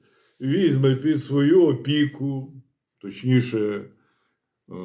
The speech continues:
під свою окупацію чи захист, ну як це можна, е, захищати без відповідних військ на території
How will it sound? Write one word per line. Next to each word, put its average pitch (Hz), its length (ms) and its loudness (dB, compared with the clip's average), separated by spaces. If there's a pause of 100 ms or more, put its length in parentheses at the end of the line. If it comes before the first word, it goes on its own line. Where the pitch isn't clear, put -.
(460)
під 135 180 2
свою 151 400 6
окупацію 123 1300 -4
чи 127 200 0
захист, 120 720 0
ну 123 120 -2
як 131 300 2
це 131 80 -2
можна, 117 540 0 (460)
е, 113 260 2
захищати 190 1120 2
без 143 520 0 (400)
відповідних 151 880 2
військ 156 540 2
на 143 220 -4
території 151 1040 2